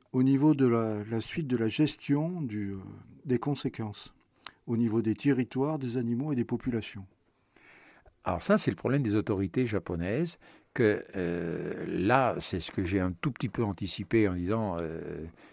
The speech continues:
Speaker 2: qu'est-ce qu'on fait une fois que l'accident a eu lieu, hein ? Euh, tout le monde vous dira, euh, c'est difficile, là aussi,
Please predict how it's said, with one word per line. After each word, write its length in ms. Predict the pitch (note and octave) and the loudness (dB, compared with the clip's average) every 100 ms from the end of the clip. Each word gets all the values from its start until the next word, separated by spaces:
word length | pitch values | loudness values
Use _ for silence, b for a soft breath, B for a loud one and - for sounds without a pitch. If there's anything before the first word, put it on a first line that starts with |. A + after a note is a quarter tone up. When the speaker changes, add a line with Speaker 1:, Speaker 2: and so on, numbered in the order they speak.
| b b | b b
Speaker 2:
qu'est-ce 180 | A#2 - | -4 -4
qu'on 160 | A#2 | -4
fait 180 | G2 C#3+ | -2 0
une 100 | A#2 | 0
fois 240 | F#2+ - G2+ | -2 -4 -4
que 180 | - | -6
l'accident 580 | F2 E2 E2+ - G2+ G2 | -10 -8 -10 -10 -8 -6
a 60 | E2 | -6
eu 80 | F2 | -2
lieu, 300 | B2 G#3 - _ | 0 0 -4 _
hein ? 200 | D#2 C#3 B B B B - | -8 -8 B B B B -10
Euh, 380 | F2+ E2+ E2 E2+ - - _ - - | -6 -4 -4 -6 -10 -14 _ -20 -18
tout 120 | - | -4
le 60 | A2+ | -2
monde 180 | A#2 G#2+ | 0 0
vous 120 | F#2+ | -2
dira, 400 | F2 F#2 C3+ C#3 | -2 -2 -2 -2
euh, 260 | F2+ - - - D#2 B B B B - B B B _ _ - | -4 -6 -8 -10 -14 B B B B -18 B B B _ _ -4
c'est 120 | B2 | -4
difficile, 500 | G2 G2+ - - - _ | -2 -8 -6 -6 -8 _
là 160 | - E2 | -6 -4
aussi, 280 | G2 - | -4 -8